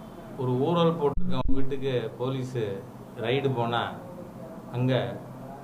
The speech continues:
"ஸ்டாலின் தான் வாராரு, விடியல் தர போறாருன்னு" ஸ்டிக்கர் ஒட்டியிருக்கு. இது வெளியில இல்ல, அவன் உள்ள உடைச்சு போற கதவுல.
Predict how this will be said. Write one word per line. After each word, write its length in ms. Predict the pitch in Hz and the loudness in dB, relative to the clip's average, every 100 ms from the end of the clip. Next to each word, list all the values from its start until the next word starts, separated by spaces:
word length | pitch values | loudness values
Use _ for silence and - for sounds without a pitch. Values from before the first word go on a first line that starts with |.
| - - - | -16 -16 -16
"ஸ்டாலின் 580 | - - 139 143 135 131 | -14 -2 2 2 2 2
தான் 220 | 127 123 | 4 4
வாராரு, 540 | 113 113 110 110 147 - - - - - - - - - - 120 | 0 -2 -2 -2 -4 -6 -12 -16 -14 -14 -14 -14 -14 -12 -10 -4
விடியல் 340 | 127 143 127 | 0 0 0
தர 140 | 120 | -2
போறாருன்னு" 720 | 107 107 107 104 110 117 117 - - - | -4 -4 -2 -2 -2 -4 -6 -8 -12 -14
ஸ்டிக்கர் 380 | - - 123 135 | -14 -8 -2 0
ஒட்டியிருக்கு. 400 | 117 104 - - - - - - - - - - - - - - - - - - - - - - - - - | 0 -2 -6 -10 -12 -14 -14 -16 -16 -16 -16 -16 -16 -16 -16 -16 -16 -16 -16 -16 -14 -14 -14 -16 -14 -14 -8
இது 520 | 147 190 170 147 175 143 | 2 4 6 6 6 4
வெளியில 300 | 175 233 220 | 2 6 6
இல்ல, 400 | 185 139 110 - - - - - - - - | 6 2 0 -4 -10 -14 -14 -14 -14 -14 -8
அவன் 160 | 120 123 | -2 0
உள்ள 220 | 151 202 | 4 4
உடைச்சு 420 | 156 151 170 175 | 6 4 2 2
போற 360 | 165 156 151 131 | 2 4 4 2
கதவுல. 460 | 123 127 127 117 | 2 2 4 2